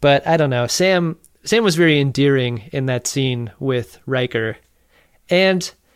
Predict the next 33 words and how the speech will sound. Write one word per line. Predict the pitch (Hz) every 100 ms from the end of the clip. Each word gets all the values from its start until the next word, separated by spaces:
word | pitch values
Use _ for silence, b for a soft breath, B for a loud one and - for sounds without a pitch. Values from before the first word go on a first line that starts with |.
| _ _ _ _ _ _
the | 170
way | 190 208
that | 180
Riker | 160 170 -
plays | - 156 135
it | 135
during | 143 143
that | 139 127
scene | - 143
is | 135 120
very | 143 139 135 131 127 120 143
entertaining | 143 123 - 139 131 123 113
too. | 131 120 110 -
Like, | 139 131 120 - _ _ _ _
a | 185 175
guy | 180 180 180
who | 160 160
is | 147
amused, | 147 143 147 147 151 156 -
a | 170
guy | 196 208
who's | 185 165 139
letting | 147 147 143
himself | 127 143 - 139 127
hang | - 135 123
himself | 117 131 120 -
in |
front | 110 131 120
of | 117
you | 117
socially. | - 123 117 117 110 104 - _ _ _ _ _ _ _ _ _ _ _ _ _ _ _ _ _ _ _ -
Good | 160
times. | 143 120 113 -